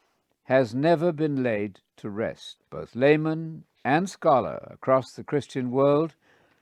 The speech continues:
have continued to be troubled by the apparently contradictory terms of these conciliar decisions, not to mention the jumble of confusing words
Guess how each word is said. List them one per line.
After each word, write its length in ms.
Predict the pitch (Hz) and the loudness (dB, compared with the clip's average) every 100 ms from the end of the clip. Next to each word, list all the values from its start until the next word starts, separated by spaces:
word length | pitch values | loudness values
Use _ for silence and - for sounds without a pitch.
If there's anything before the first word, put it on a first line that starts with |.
| _ | _
have 200 | 127 127 | -6 -6
continued 640 | - 123 - 175 180 185 - | -6 -6 -2 -2 0 -4 -4
to 80 | |
be 160 | 139 151 | -4 -4
troubled 720 | - - 208 175 87 67 - _ - | -2 4 4 4 -4 -6 -14 _ -4
by 160 | 110 | -4
the 160 | 95 110 | -2 -4
apparently 600 | - 143 156 156 143 127 | -4 -2 0 -2 -6 -8
contradictory 960 | - 127 110 123 101 180 - - 175 | -4 -4 -4 -8 -4 -4 -4 -4 -4
terms 680 | 151 185 175 135 117 113 - _ _ _ _ _ _ _ _ _ _ - | -4 0 2 2 -2 -8 -12 _ _ _ _ _ _ _ _ _ _ -6
of 280 | 98 90 82 | -2 -2 -4
these 260 | 123 110 | -6 -6
conciliar 840 | - 123 110 - 160 147 123 117 107 | -6 -6 -4 -4 -2 0 0 -2 -4
decisions, 920 | 113 - 170 185 135 73 - - - _ _ _ _ _ _ _ - | -10 -6 -4 -4 -6 -14 -18 -20 -20 _ _ _ _ _ _ _ -10
not 200 | 104 - | -10 -6
to 100 | 143 | -4
mention 440 | 180 180 - 110 | -4 -6 -10 -10
the 80 | 104 | -10
jumble 720 | 95 127 208 240 160 110 92 | -4 4 4 4 -2 -2 -4
of 160 | 87 - | -8 -10
confusing 840 | 104 - - 233 202 147 120 113 | -14 -10 -4 -4 -2 -4 -4 -2
words 640 | 156 180 190 156 135 - | 0 2 0 -4 -10 -20